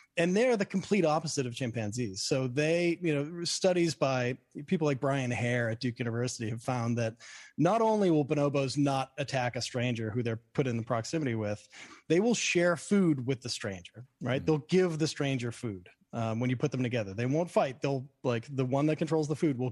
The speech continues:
Speaker 1: give food to the stranger, which is remarkable in the, in the natural world. And Hare even found that they prefer to give food to a stranger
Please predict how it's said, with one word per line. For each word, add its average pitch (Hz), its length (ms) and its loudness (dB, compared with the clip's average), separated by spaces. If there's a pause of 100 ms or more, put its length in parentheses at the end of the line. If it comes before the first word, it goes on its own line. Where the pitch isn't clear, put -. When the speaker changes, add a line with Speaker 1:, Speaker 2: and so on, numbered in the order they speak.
Speaker 1:
give 143 260 2
food 123 300 -2
to 120 60 -6
the 113 100 -4
stranger, 123 340 -2
which 110 200 -8
is 127 120 -4
remarkable 190 520 0
in 120 100 -2
the, 123 100 -6
in 127 80 -2
the 123 60 0
natural 123 360 -2
world. 151 280 0 (1120)
And 170 260 2
Hare 220 320 2
even 185 220 0
found 156 240 0
that 139 160 -2
they 180 120 2
prefer 190 440 -2
to 160 40 -2
give 147 220 -4
food 147 320 0
to 123 100 -8
a 117 40 -4
stranger 131 640 -2